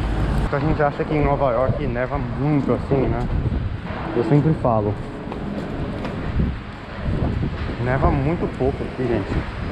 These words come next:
Comparado com o Canadá, Boston, tá ligado? São raras as vezes no ano, assim, tipo, entre dezembro e março deve nevar no máximo uns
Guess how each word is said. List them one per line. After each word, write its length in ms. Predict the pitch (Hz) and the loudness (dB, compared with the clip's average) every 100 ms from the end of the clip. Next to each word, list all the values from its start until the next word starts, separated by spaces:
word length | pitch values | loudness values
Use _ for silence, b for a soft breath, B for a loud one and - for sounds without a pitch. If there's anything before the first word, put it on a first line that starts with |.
| - - - - - - - - | -6 -6 -6 -6 -4 -4 -4 -4
Comparado 380 | 120 139 135 | 0 4 4
com 120 | 135 139 | 2 -2
o 40 | |
Canadá, 640 | 143 135 131 - 104 127 - | 0 0 2 0 0 2 0
Boston, 520 | 107 117 127 - 117 107 | 2 2 2 -2 -6 -2
tá 100 | 110 | -2
ligado? 340 | 95 113 135 | 2 2 4
São 120 | 139 127 | 4 4
raras 380 | 139 151 170 | 4 2 4
as 140 | 165 147 | 4 4
vezes 300 | 127 147 139 | 4 4 6
no 220 | 143 127 | 6 6
ano, 280 | 123 123 104 | 6 4 2
assim, 180 | - 131 | 4 4
tipo, 400 | 123 - 143 127 - - - - - - - - - - - 113 | 2 0 4 4 2 -4 -8 -8 -6 -4 -6 -6 -6 -6 -2 2
entre 300 | 123 135 135 | 2 2 4
dezembro 680 | 135 113 127 147 147 151 | 4 4 2 2 2 2
e 80 | 139 | 2
março 480 | 113 110 135 147 151 | 0 0 -2 -2 -2
deve 320 | 135 131 143 | 0 2 2
nevar 420 | 131 113 120 123 117 101 - - - - - - - - - | 2 2 0 0 -2 -6 -8 -6 -6 -8 -6 -6 -6 -4 0
no 100 | 135 127 | 2 4
máximo 540 | 123 143 - 151 143 | 2 0 0 2 2
uns 100 | 123 | 2